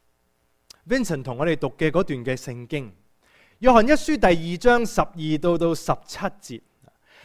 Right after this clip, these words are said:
你要發覺呢，我哋讀咗好幾次下，一啲唔同嘅教會裏邊，一啲唔同層面嘅人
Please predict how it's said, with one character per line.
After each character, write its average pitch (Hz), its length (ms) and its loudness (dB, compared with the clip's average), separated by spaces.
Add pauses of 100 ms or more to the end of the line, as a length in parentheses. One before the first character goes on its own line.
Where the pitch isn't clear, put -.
你 240 100 0
要 277 80 4
發 269 160 6
覺 254 200 6
呢， 285 160 4
我 226 120 6
哋 202 160 4
讀 196 120 0
咗 247 220 4
好 202 260 2
幾 196 220 0
次 - 220 -10 (180)
下， 143 220 -4
一 175 100 -6
啲 220 240 -6
唔 147 140 -6
同 131 340 -10
嘅 165 160 -2
教 196 240 2
會 220 140 2
裏 190 140 4
邊， 147 200 -6
一 190 60 -2
啲 214 220 -4
唔 123 120 -12
同 117 160 -12
層 117 240 -12
面 110 340 -12
嘅 165 260 -2
人 113 120 -6